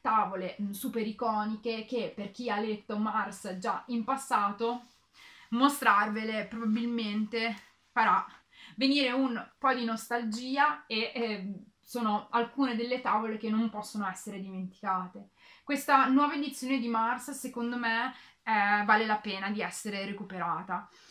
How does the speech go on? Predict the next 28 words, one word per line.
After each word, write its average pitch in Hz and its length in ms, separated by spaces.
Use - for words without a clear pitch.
Ehm, 226 600
è 247 140
chiaro 320 300
che 277 420
per 294 180
certi 285 220
aspetti 262 920
del 214 480
modo 240 380
in 214 120
cui 233 160
è 220 40
raccontata 220 520
la 254 100
storia 208 680
si 233 500
percepisce 285 800
e - 20
si 226 180
sente 233 580
che 214 120
è 196 140
appunto 220 420
un 214 60
manga 208 300
shoujo 226 360
che 214 80
appartiene 196 800